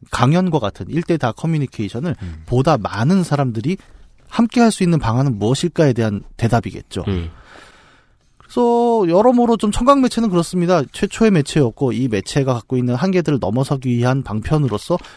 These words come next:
Speaker 1: 후대 매체들에게 굉장히 큰 아이디어의 중심이 될 수밖에 없었다라는
Speaker 2: 음.
Speaker 1: 것이 이제 고전적인 청각 매체의 의미일 것입니다.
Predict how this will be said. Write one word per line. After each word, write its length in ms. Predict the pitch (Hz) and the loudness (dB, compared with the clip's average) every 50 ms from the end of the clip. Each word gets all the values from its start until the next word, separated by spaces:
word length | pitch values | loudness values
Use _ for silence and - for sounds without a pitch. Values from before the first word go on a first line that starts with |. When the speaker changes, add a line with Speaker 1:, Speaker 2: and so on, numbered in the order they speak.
| - | -20
Speaker 1:
후대 280 | - - 220 220 262 247 | -14 -8 -2 0 2 2
매체들에게 720 | 208 139 113 - - - 156 139 127 117 117 117 135 180 147 - - - _ _ | 2 0 -2 -4 -2 -4 -2 -2 -2 -4 -6 -4 -4 -4 -4 -6 -10 -20 _ _
굉장히 260 | - 123 127 156 185 196 | -4 -4 -2 0 -2 -2
큰 260 | - - - 285 254 | -4 -2 0 2 2
아이디어의 480 | 127 113 127 147 165 185 180 170 165 151 | 4 2 2 4 4 4 4 4 2 2
중심이 400 | - 143 151 156 - 185 175 156 | 2 0 0 2 2 2 0 2
될 160 | - 120 117 | 0 -2 -2
수밖에 320 | - - 156 143 - - 107 | -2 -2 -2 -2 -2 -4 -8
없었다라는 460 | - - 131 - - - 98 98 90 _ - 104 95 90 85 71 - - - 98 101 123 180 | -6 -4 -6 -6 -4 -4 -4 -4 -4 _ -12 -12 -12 -12 -12 -16 -16 -10 -8 -6 -2 0 0
Speaker 2:
음. 60 | 202 | 2
Speaker 1:
것이 240 | 202 190 - 147 127 | 0 0 0 -2 -4
이제 280 | 113 98 107 104 104 - | -2 -2 -4 -4 -4 -6
고전적인 880 | - - 120 131 147 156 196 196 185 175 147 143 131 127 135 190 214 208 | -6 0 4 4 4 6 4 4 4 2 2 2 2 2 0 -2 -2 -4
청각 320 | - - 185 202 196 190 | -4 -4 -2 0 0 0
매체의 360 | 160 127 110 - - 127 117 | 0 -2 -4 -4 -4 -4 -2
의미일 440 | 104 113 131 147 139 117 110 110 117 | 0 0 0 0 0 0 -2 -4 -6
것입니다. 720 | - - 98 95 - - - 117 98 85 76 - 64 - | -6 -8 -8 -8 -6 -6 -6 -8 -8 -8 -10 -12 -14 -14